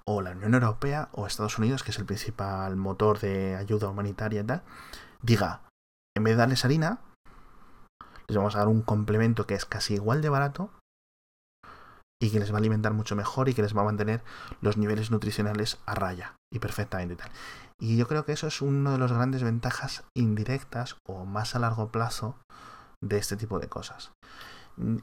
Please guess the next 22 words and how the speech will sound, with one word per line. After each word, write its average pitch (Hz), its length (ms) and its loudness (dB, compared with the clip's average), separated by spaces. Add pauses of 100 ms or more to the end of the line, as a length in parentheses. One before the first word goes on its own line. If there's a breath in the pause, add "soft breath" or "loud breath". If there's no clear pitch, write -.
independientemente 156 640 2
ya 156 100 4
de 151 160 2
utopías 139 1080 0
y 104 40 -2
tal, 92 340 -4
de 95 140 -6
no 98 80 -8
sé - 160 -8
qué, 101 140 -2
de 101 100 -4
paridas 101 400 -2
básicas, - 400 -8
o - 40 -12
sea, 92 120 -2
nunca 117 320 4
vamos 117 240 2
a 110 40 0
dejar 104 260 0
de 104 80 -4
comer 107 260 -2
porque 101 300 -6